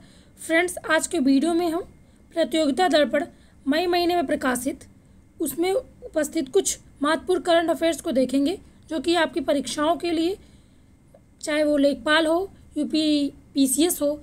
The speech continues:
या फिर सिक्सटी सेवन बीपीएससी हो, सभी के लिए बहुत ही महत्वपूर्ण है। तो चलिए देर ना करते हुए वीडियो को स्टार्ट करते हैं।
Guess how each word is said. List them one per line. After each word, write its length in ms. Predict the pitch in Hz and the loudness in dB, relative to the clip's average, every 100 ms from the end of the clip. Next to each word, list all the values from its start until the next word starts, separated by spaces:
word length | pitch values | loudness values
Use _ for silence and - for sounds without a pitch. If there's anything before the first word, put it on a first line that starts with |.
| - - - 254 | -16 -20 -10 -2
या 180 | 277 | 0
फिर 200 | 269 302 254 | 0 -2 -2
सिक्सटी 320 | 311 269 302 | -4 -4 -2
सेवन 280 | 320 302 277 | 0 0 2
बीपीएससी 520 | 226 202 294 285 349 | 0 0 0 0 0
हो, 240 | 320 302 302 - - | 2 2 -2 -16 -16
सभी 300 | - 277 339 | -6 0 0
के 100 | 339 | 2
लिए 120 | 311 247 | 0 2
बहुत 240 | 240 294 320 | 2 0 0
ही 60 | |
महत्वपूर्ण 540 | 311 254 247 - 269 285 | 0 0 -4 -2 0 0
है। 60 | 453 - - - - | -4 -14 -20 -20 -18
तो 80 | 262 | -4
चलिए 240 | 320 339 | 0 0
देर 160 | 269 311 | 2 2
ना 160 | 302 | 0
करते 260 | 320 330 349 | 0 -2 0
हुए 120 | 359 | 0
वीडियो 300 | 269 285 302 | 2 0 0
को 120 | 269 269 | 0 -2
स्टार्ट 280 | 269 269 | -2 -6
करते 280 | 269 294 277 | -4 -8 -4
हैं। 160 | 311 | -6